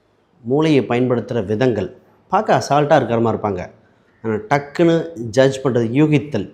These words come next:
சிறப்பா இருக்கும். அதோட மொழி வன்மை, லாங்குவேஜ் ஸ்கில் சூப்பரா இருக்கக்கூடிய அம்சம் உண்டு.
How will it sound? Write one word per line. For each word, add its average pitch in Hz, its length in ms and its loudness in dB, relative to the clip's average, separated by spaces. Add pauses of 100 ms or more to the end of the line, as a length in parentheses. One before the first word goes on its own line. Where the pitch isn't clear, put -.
சிறப்பா 151 500 -4
இருக்கும். 92 300 -2 (460)
அதோட 131 260 2
மொழி 147 220 4
வன்மை, 117 340 2
லாங்குவேஜ் 123 520 0
ஸ்கில் 98 240 -8 (380)
சூப்பரா 151 340 -2
இருக்கக்கூடிய 110 540 -4
அம்சம் 113 380 -8
உண்டு. 92 200 -10